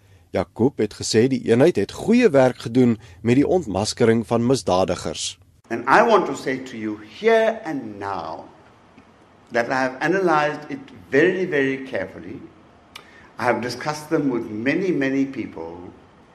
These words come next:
Speaker 2: and the minister and I consulted with each other, and this may be known publicly now,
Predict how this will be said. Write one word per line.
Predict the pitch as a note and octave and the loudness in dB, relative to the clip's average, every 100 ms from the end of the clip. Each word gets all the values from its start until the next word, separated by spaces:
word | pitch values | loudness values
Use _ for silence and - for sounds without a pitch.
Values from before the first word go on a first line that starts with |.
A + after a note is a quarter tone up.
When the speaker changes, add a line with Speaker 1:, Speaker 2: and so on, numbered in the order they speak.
| _ _ _ _ _ | _ _ _ _ _
Speaker 2:
and | B2 B2 B2 A#2+ A#2 A#2 A#2+ A#2+ - - _ _ _ _ _ _ _ A2+ | 0 2 4 4 2 0 -4 -8 -14 -20 _ _ _ _ _ _ _ -10
the | B2+ | 0
minister | D3 G#3+ A3+ - | 2 2 0 2
and | F3 D#3 C3+ | 2 2 -2
I | B2+ A2+ G2 F2 F#2 A2+ - - _ _ | -4 -2 -2 -4 -8 -14 -20 -20 _ _
consulted | - D#3+ - C#4 - - D3+ | -2 0 4 2 4 -2 -2
with | D3+ C3+ | -4 -6
each | C#3 C3+ - | -10 -12 -14
other, | G#2+ - - - | -16 -14 -20 -12
and | B2 A2+ | -8 -2
this | F3+ - | -2 0
may | F3+ | 0
be | F3+ F3 | 4 4
known | G3+ A#3+ A#3 | 6 6 4
publicly | C3 G#2+ G2+ - F#2+ F2+ | -2 -6 -6 -12 -12 -12
now, | F2+ F2+ - | -12 -14 -16